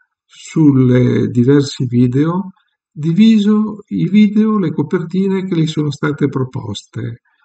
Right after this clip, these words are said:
il tutto moltiplicato per cento, in maniera che venga un numero, una percentuale. Un click-through rate del, di venticinque vuol dire che il venticinque per cento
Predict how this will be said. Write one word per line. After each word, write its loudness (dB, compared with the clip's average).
il -2
tutto 0
moltiplicato -4
per -2
cento, -2
in -6
maniera 0
che -4
venga -2
un -2
numero, 2
una -2
percentuale. -6
Un -4
click-through -2
rate 0
del, 0
di 0
venticinque -2
vuol -2
dire 4
che -8
il -4
venticinque -2
per -4
cento -4